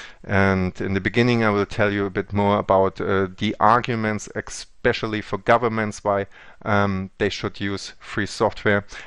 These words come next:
And then, um, later on, we will have a look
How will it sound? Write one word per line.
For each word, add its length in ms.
And 220
then, 300
um, 340
later 240
on, 240
we 120
will 180
have 200
a 60
look 240